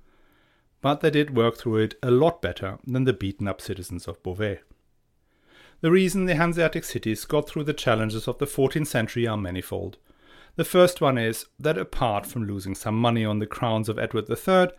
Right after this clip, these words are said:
their involvement in the Hundred Years' War was almost zero. The same seems to have applied for the schism.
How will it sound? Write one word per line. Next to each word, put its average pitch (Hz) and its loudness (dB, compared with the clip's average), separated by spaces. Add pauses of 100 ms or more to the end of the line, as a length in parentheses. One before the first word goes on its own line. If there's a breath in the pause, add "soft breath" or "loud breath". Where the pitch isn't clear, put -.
(460 soft breath)
their 190 0
involvement 110 2
in 143 -2
the 143 0
Hundred 101 -2
Years' 104 -6
War 87 -10 (100)
was 110 -6
almost 82 -6
zero. 95 -2 (1000)
The 135 -2
same 113 0
seems 120 -4
to 127 0
have 139 2
applied 101 -2
for 107 -4
the 107 -4
schism. 156 0